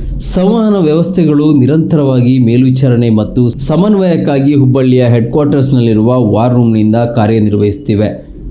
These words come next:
ಇಲ್ಲಿ ಒಟ್ಟು ಒಂದು ಲಕ್ಷ ಮರಳಿನ ಚೀಲಗಳ ಅಗತ್ಯವಿದ್ದು, ಹದಿನೈದು ಸಾವಿರ ಚೀಲಗಳನ್ನ ಸೈಟ್‌ನಲ್ಲಿ ಇರಿಸಲಾಗಿದೆ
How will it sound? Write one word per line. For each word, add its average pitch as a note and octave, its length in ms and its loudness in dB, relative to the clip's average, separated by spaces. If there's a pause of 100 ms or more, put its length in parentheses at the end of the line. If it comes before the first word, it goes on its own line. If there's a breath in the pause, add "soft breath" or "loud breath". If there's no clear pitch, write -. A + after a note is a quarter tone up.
(380)
ಇಲ್ಲಿ D#3+ 180 2
ಒಟ್ಟು F3+ 340 2
ಒಂದು D3 220 2
ಲಕ್ಷ C#3+ 200 0
ಮರಳಿನ B2+ 360 2
ಚೀಲಗಳ A#2 440 0
ಅಗತ್ಯವಿದ್ದು, A2+ 720 0
ಹದಿನೈದು A#2+ 500 2
ಸಾವಿರ G#2+ 360 0
ಚೀಲಗಳನ್ನ G#2 840 0
ಸೈಟ್‌ನಲ್ಲಿ G#2 680 -2
ಇರಿಸಲಾಗಿದೆ G2 920 -2